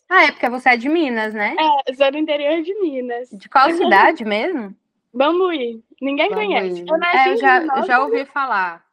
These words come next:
Speaker 2: <laughs> É, eu nasci em Divinópolis, mas passei, assim, dezesseis,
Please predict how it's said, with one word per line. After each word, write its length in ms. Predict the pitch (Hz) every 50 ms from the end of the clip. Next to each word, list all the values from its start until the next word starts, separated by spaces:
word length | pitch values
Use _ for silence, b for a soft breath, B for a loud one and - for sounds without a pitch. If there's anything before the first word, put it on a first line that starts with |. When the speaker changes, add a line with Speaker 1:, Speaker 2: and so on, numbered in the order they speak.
| _ _ _ _ _ _ _ _ _ _ _ _ _ _ _ _ _ _ -
Speaker 2:
<laughs> 420 | 294 311 311 330 330 294 311 320 -
É, 220 | 269 285 285 285 285
eu 40 | 294
nasci 260 | 302 294 302 320 311
em 100 | 311 359
Divinópolis, 600 | 392 381 359 339 311 285 277 302 320 381 359 320
mas 260 | 339 320 311 320 320 -
passei, 320 | 320 311 320 320 320 330
assim, 320 | 320 330 320 311 294 262 _ _ _
dezesseis, 320 | 247 233 277 277 294 302